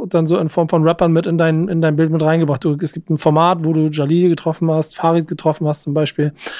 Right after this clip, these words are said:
Ähm, ist das wichtig für dich und den Weg, den du gehst, dass du diese Verbindung zwischen der Rap-Welt auch aktiv in Formate bringst?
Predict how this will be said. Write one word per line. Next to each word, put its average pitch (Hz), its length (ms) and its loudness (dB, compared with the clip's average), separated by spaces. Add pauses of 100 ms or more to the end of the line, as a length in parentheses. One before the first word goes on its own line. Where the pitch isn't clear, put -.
(500)
Ähm, 175 460 2 (560)
ist - 100 0
das 214 160 2
wichtig 214 380 2
für 220 140 0
dich 226 420 0
und 180 120 2
den 180 140 4
Weg, 190 220 2
den 196 140 2
du 180 100 4
gehst, 185 340 2
dass 175 120 -2
du 190 60 -2
diese 180 220 2
Verbindung 180 540 2
zwischen 180 240 0
der 170 100 4
Rap-Welt 180 380 0
auch 156 100 -4
aktiv 175 380 -2
in 180 100 0
Formate 165 460 0
bringst? 202 420 -4